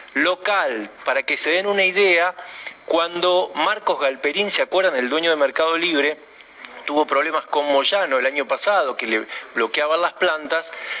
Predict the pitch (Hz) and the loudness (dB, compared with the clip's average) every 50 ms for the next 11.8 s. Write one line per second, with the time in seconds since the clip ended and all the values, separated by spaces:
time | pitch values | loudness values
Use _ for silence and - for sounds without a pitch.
0 | - - 143 175 190 - - 190 196 214 262 269 240 175 143 - - 160 160 160 | -6 -2 -2 0 0 2 2 0 0 0 0 0 0 0 0 0 -2 -2 0 2
1 | 165 156 - 156 165 202 208 185 151 131 127 127 135 139 139 - 147 - - 160 | 0 0 0 0 0 0 0 0 0 -2 0 0 0 0 2 0 -2 0 0 -2
2 | 165 190 208 190 170 156 147 - 175 - - - - - - - - - - - | -2 0 -2 -2 -2 -2 -2 -2 -2 -2 -8 -14 -16 -18 -20 -20 -18 -18 -18 -8
3 | - 123 135 - - 160 143 - - 180 190 185 180 - - 143 123 127 127 - | -6 -6 -2 -2 -2 -4 -4 -2 -2 -2 0 0 -2 -2 -2 0 2 2 2 2
4 | - 151 131 120 113 113 110 - 143 139 165 151 - 180 185 190 202 220 220 - | 0 0 0 0 0 -2 -2 -2 0 0 -2 0 0 0 0 2 0 -2 -4 -6
5 | - - - - - 135 131 147 - 165 175 233 262 233 185 151 135 131 127 120 | -10 -12 -10 -6 -4 -2 0 0 0 0 0 2 0 2 2 0 0 0 0 0
6 | 113 - - 156 151 165 165 143 139 147 160 - - - - - 120 117 143 151 | 0 0 0 0 0 -2 0 0 0 0 0 -2 -10 -10 -4 -4 -4 -2 0 -2
7 | 143 117 131 151 151 147 135 120 117 117 107 - - - 127 120 123 123 127 143 | -2 0 -2 -2 -4 -4 -6 -2 -2 -2 -2 -2 -2 -2 0 0 0 0 0 -2
8 | 143 170 165 - 190 180 165 143 139 139 143 139 - - - - - - - - | -2 -2 -2 -2 -2 0 0 -2 0 0 -2 -2 -2 -8 -8 -8 -8 -6 -2 -2
9 | 135 139 135 170 170 - 170 156 135 175 208 240 220 226 254 269 254 208 175 160 | -2 0 0 -2 -2 -2 -2 -2 -2 0 0 2 2 2 2 0 2 0 0 0
10 | 151 170 165 147 - 214 196 156 147 151 170 185 185 185 - 165 160 156 151 - | 0 -2 -2 0 0 2 2 2 2 2 2 2 2 2 0 0 0 0 0 0
11 | 143 139 143 151 151 - 214 202 170 - - - - - - | 0 0 0 0 0 0 0 0 -2 -4 -8 -8 -8 -8 -10